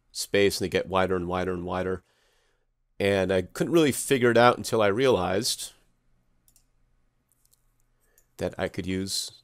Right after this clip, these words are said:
our friend soft selection over here. So I'm just gonna select these four, that's right, these,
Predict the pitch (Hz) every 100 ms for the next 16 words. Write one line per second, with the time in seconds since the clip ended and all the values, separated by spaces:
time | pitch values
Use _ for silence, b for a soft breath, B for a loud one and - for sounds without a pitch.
0 | _ 90 82 92 92 - 151 - 95 92
1 | - 92 87 87 87 - _ _ _ _
2 | B B B B B B B B _ _
3 | _ _ _ _ _ _ _ _ _ _
4 | _ _ _ - 95 90 85 92 90 -
5 | 101 98 - 101 101 101 98 - - -
6 | - _ _ _ _ - - - 107 107
7 | 101 - b b b _ - - 87 87
8 | -